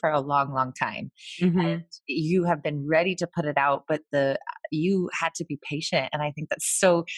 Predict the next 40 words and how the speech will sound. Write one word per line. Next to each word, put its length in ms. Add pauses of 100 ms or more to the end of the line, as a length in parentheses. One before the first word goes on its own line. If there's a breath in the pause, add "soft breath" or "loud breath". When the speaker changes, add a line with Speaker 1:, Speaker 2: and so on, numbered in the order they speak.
(120 loud breath)
Speaker 1:
you 160
were 140
like, 280
"Eh, 220
not 160
yet, 340
not 140
yet." 360
And 220 (100)
I 100
just, 500
there 100
was 100
a 60
moment 360
that 140
was 120
like, 140
"Yep, 220 (100)
it's 200
happening." 540
And 120
so 80
I 80
wanna 280 (100)
kinda 180 (100)
talk 180
of, 120 (280 loud breath)
I'm 80
just 140
gonna 160
let 160
you 200
introduce 540
it 200
and 240
share 500
the 80
story 460
and 160